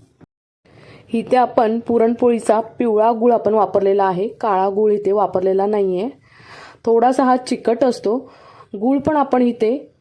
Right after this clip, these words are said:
पाचशे ग्रॅम वरती चार ग्रॅम असा आहे, म्हणजे पाचशे ग्रॅम तरी समप्रमाणात आपण इथे घेतलेला आहे.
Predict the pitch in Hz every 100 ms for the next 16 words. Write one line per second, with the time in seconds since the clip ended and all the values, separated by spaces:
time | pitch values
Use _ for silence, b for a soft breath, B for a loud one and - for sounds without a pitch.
0 | b b b - 240 226 - 247 247 240
1 | 202 262 - _ - _ 208 208 202 226
2 | 226 220 202 202 202 196 202 208 185 185
3 | 262 - 190 202 202 220 190 - 220 214
4 | 202 - 233 285 - - 214 196 220 202
5 | 190 196 190 208 254 196 226 349 B B
6 | B B - 190 220 202 185 185 170 165
7 | 175